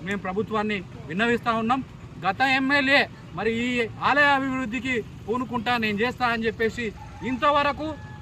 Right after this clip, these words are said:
గోపురం కట్టియలేని పరిస్థితి, దీన స్థితిలో ఈరోజు కొట్టపల్లి దేవస్థానం ఉన్నదనడానికి మీరు చూడొచ్చు.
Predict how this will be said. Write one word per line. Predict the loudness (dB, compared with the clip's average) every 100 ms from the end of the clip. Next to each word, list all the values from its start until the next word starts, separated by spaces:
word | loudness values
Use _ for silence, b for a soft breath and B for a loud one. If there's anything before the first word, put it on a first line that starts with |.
| -2 2
గోపురం | 2 2 0 2
కట్టియలేని | 0 0 0 0 0
పరిస్థితి, | 0 0 0 -2 -4 -2 -4 -6 -14 -14 -12 -2
దీన | 2 4 4
స్థితిలో | 0 -2 2 4 2 -4 -8
ఈరోజు | -2 0 2 0 0 -4
కొట్టపల్లి | -4 -4 -2 -2
దేవస్థానం | 2 2 2 -2 -2 -4 -10 -12 -4
ఉన్నదనడానికి | 2 4 6 6 6 4 4 -6 -8 -10 -14 -4
మీరు | 0 0
చూడొచ్చు. | 0 0 0 -2 -8